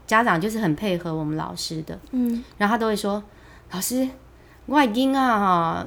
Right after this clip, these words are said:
Speaker 1: 你，他若是不乖，你给他打不要紧。”
Speaker 2: 嗯。
Speaker 1: 对，就尽管打，就是那种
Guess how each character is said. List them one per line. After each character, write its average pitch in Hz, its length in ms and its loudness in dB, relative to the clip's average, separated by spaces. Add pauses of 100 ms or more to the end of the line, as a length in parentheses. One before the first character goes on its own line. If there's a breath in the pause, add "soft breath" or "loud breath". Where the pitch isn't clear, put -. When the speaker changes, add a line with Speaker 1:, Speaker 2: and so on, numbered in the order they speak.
(120)
Speaker 1:
你， 302 360 6
他 262 60 6
若 240 140 6
是 220 120 -2
不 190 160 0
乖， 240 160 0
你 240 80 2
给 220 80 0
他 180 40 2
打 180 220 -4
不 165 80 -4
要 175 180 -2
紧。” 190 360 -10
Speaker 2:
嗯。 254 340 0 (140)
Speaker 1:
对， 196 320 -2 (180)
就 294 140 0 (180)
尽 214 200 2
管 208 240 2
打， 175 280 -2
就 254 120 0
是 269 160 2
那 262 240 4
种 175 120 -2